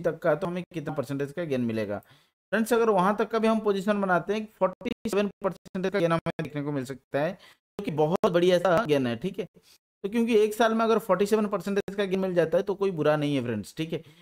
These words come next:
मेरा जो एक्सपेक्टेशन है, हमेशा थर्टी परसेंट का एक्सपेक्टेशन लेके मैं चलता हूँ,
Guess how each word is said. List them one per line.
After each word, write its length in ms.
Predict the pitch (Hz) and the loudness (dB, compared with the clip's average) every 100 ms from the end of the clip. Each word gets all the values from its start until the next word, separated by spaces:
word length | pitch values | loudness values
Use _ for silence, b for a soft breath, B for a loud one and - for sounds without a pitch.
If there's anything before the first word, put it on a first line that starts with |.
| b - | b 0
मेरा 200 | 160 214 | 2 4
जो 100 | 226 | 2
एक्सपेक्टेशन 680 | 214 - 196 202 185 208 185 | 2 -2 -4 -4 -2 -2 0
है, 60 | |
हमेशा 260 | 180 143 175 | 0 0 -2
थर्टी 240 | 175 165 175 | -2 -4 -4
परसेंट 280 | 175 175 175 | -4 -4 -2
का 100 | 165 | -2
एक्सपेक्टेशन 520 | - 156 165 160 165 | -2 -10 -6 -4 -2
लेके 200 | 160 170 | -2 -2
मैं 100 | 165 | -2
चलता 300 | 156 123 123 | -2 0 0
हूँ, 180 | 131 | 0